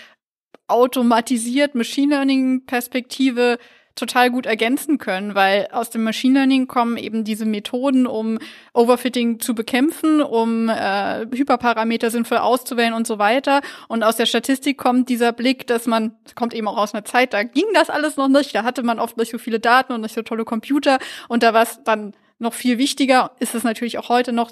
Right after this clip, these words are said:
zu verstehen, was in den Daten passiert und wie die Zusammenhänge sind und wo Kausalität ist und wo nur eine Korrelation. Und wenn man das beides zusammenbringt, dann kann da, glaub ich, das,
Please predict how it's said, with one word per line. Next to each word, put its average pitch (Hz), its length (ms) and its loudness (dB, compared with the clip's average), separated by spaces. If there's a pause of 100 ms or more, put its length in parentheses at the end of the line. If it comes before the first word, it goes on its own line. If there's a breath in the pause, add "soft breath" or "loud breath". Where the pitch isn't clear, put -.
(120)
zu - 140 -6
verstehen, 254 560 2
was 233 160 -2
in 233 60 -4
den 220 100 -2
Daten 220 240 2
passiert 320 560 -2
und 233 160 -4
wie 226 40 -6
die 226 80 -2
Zusammenhänge 220 560 -4
sind 302 300 4
und 226 200 -4
wo 247 120 2
Kausalität 233 720 0
ist 254 220 0
und 226 160 -4
wo 220 100 -4
nur 214 140 -4
eine 214 100 -6
Korrelation. 220 760 0 (260 loud breath)
Und 226 140 -2
wenn 220 120 0
man 208 100 -6
das 214 160 -2
beides 220 380 2
zusammenbringt, 233 760 0
dann 214 320 -4 (120)
kann 233 180 0
da, 220 120 0
glaub 214 260 0
ich, - 140 -10
das, - 260 -8